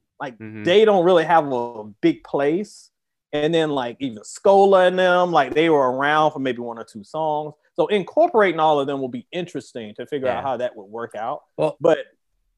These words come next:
Speaker 1: just for the Drew Hill legacy, I'm down for it.
Speaker 3: Kyle, can I ask you something?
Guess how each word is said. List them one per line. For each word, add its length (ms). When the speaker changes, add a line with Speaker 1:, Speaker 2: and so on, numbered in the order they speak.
Speaker 1:
just 200
for 100
the 140
Drew 220
Hill 680
legacy, 720
I'm 180
down 280
for 260
it. 60
Speaker 3:
Kyle, 300
can 120
I 60
ask 220
you 100
something? 320